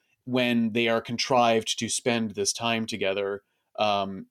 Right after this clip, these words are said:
you know, that, that's that source of tension that they eventually have to sort of get over. Um, but, uh, yeah, so it's,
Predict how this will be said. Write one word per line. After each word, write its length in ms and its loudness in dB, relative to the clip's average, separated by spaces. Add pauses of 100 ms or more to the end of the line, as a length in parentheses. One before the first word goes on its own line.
(160)
you 180 0
know, 160 -4
that, 280 2
that's 200 0
that 120 -2
source 280 0
of 80 -10
tension 360 -4
that 160 -4
they 120 -2
eventually 460 -4
have 260 -8
to 140 -10
sort 180 -10
of 100 -20
get 180 -4
over. 420 -4 (420)
Um, 460 0 (100)
but, 280 0
uh, 80 4
yeah, 240 4
so 160 6
it's, 160 2